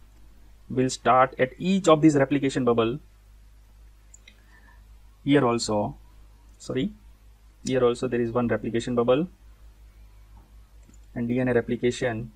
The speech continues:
is occurring in this replication bubble. So here we have multiple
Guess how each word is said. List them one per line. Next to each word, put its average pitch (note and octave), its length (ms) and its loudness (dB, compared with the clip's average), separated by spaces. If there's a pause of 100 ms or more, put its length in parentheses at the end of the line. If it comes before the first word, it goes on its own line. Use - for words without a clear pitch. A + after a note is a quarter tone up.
(120)
is A#2 140 -4
occurring A#2+ 380 2
in A2+ 180 -4
this A#2+ 300 -4 (300)
replication A#2 520 0
bubble. F#3 240 4 (420)
So F#3+ 440 6 (360)
here G3+ 360 6
we E3+ 180 4
have G3 120 6
multiple G#3+ 800 4